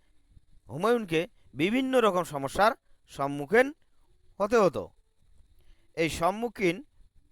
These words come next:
হওয়ার কারণে তাকে পরবর্তীকালে অনেক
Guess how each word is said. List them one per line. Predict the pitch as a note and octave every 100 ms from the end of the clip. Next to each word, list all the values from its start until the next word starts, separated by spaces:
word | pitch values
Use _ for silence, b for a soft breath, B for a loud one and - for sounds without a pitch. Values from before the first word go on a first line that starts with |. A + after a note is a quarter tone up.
| _ -
হওয়ার | C3+ F3 F3
কারণে | G3 G#3+ F3 F#3+ - - _ _
তাকে | D3 C#3+
পরবর্তীকালে | C#3 D3 F3 F#3+ G3+ G#3+ A#3 C4 - _ _ _ _ _ _ _
অনেক | C#3+ F3 E3